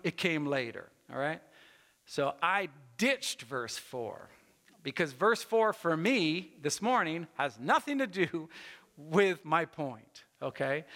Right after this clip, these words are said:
So if you wanna believe verse four and there was an angel, fi-, that's fine. I, I, I, I have no problem with that. I, I believe it was added by scribes later, but that's just for me. The point is, Jesus doesn't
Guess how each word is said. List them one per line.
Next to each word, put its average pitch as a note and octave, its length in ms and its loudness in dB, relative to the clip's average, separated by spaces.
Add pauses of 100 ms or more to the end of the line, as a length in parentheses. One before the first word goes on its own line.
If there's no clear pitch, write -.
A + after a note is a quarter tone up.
(140)
So G3+ 360 4 (240)
if F#3+ 160 0
you A3+ 100 4
wanna C#4 240 6
believe B3 360 2
verse C4 260 4
four B3 360 4
and G3 100 0
there G3+ 100 0
was F3+ 140 0
an F3+ 80 -2
angel, F#3 360 0
fi-, E3+ 400 -4
that's E3 240 -4
fine. F3+ 440 -2
I, C#3+ 300 -4
I, C#3+ 40 -8 (100)
I, C#3+ 300 -6
I C#3 100 -2
have C#3 120 -2
no C#3+ 120 -4
problem C#3 320 -2
with D3 100 -6
that. D#3+ 240 -2
I, E3 220 0 (340)
I E3 120 4
believe F3+ 280 -2
it F#3 40 -2
was E3+ 180 -2
added E3 340 0
by E3+ 140 0
scribes D#3 460 -4
later, F3 340 -2
but C#3 400 -8
that's C#3+ 260 -2
just D3 200 -8
for D3 180 -4
me. D#3+ 320 0 (580)
The F3+ 100 2
point C4 380 4
is, E3 200 -2
Jesus G#3+ 420 0
doesn't F#3 340 0